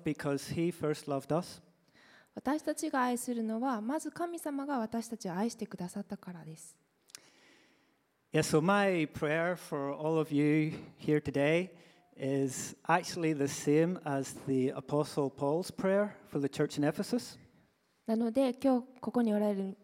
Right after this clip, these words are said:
Speaker 2: 皆さんへに対する私の祈りっていうのは、使徒パウロがエペソの教会のために祈った祈りと同じです。
Speaker 1: Yeah, it's in Ephesians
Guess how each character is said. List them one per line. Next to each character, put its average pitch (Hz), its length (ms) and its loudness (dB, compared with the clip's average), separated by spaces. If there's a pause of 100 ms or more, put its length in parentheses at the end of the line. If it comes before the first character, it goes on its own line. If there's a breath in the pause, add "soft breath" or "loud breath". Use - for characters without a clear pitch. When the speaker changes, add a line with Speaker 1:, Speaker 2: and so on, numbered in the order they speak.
(140)
Speaker 2:
皆 220 260 0
さ 262 140 -2
ん 240 140 0
へ 208 100 -4
に 190 240 -4
対 185 240 -2
す - 160 -12
る 262 260 -2 (300 loud breath)
私 196 340 -4
の 208 140 -2
祈 214 280 0
り 220 40 -4
っ - 20 -16
て 208 140 -4
い 196 60 0
う - 20 -2
の 185 160 -2
は、 226 200 0 (340 soft breath)
使 247 200 -6
徒 208 160 2
パ 262 240 2
ウ 233 100 4
ロ 202 120 0
が 214 320 -2
エ 240 80 0
ペ 294 160 0
ソ 294 140 -2
の 262 140 2
教 233 200 -2
会 226 220 -2
の 220 100 0
た 226 140 0
め 214 160 0
に 196 100 0
祈 202 180 2
っ - 0 -
た 190 200 -4
祈 185 180 0
り 185 80 -8
と 240 340 -4
同 196 200 0
じ 208 280 -4 (160)
で 175 120 -4
す。 - 200 -12 (800 soft breath)
Speaker 1:
Yeah, 135 80 -2
it's 139 160 4
in 156 80 4
Ephesians 151 580 0